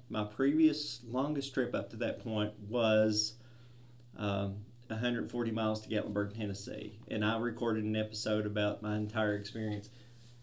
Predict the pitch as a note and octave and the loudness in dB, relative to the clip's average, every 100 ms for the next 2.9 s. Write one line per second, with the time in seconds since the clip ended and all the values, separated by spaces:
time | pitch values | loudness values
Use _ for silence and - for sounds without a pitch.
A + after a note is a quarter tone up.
0 | - A2+ A2 G#2+ - - - - D3+ - | -4 0 2 0 -2 -12 -14 0 2 4
1 | A2 G#2 - - - - - - - - | 2 0 -6 -16 -18 -18 -18 -18 -16 -16
2 | - - - A#2+ A#2+ C#3 C#3+ C#3 - | -16 -16 -4 -2 2 2 2 0 -2